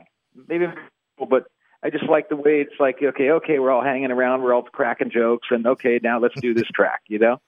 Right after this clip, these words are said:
Speaker 2: Yeah, I think, you know, to me, I can almost, i-, and I'm, and, and maybe I'm just, you know, listening too hard, but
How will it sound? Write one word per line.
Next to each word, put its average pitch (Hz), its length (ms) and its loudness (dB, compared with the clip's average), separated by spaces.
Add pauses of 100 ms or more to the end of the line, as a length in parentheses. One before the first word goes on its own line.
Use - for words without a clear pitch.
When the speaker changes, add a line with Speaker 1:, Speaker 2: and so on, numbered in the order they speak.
(160)
Speaker 2:
Yeah, 165 180 -6
I 240 120 2
think, 240 220 -8
you 196 60 -2
know, 160 100 -2
to 202 120 -6
me, 285 180 -4
I 220 120 -2
can 220 160 -4
almost, 185 380 -4 (360)
i-, 190 140 -4
and 196 200 -6
I'm, 180 300 -4
and, 151 260 -6
and 170 120 -2
maybe 202 240 0
I'm 160 100 0
just, 139 280 -8
you 156 100 -6
know, 131 100 -2
listening 151 400 -6
too 117 220 -6
hard, 117 340 -2
but 113 100 -8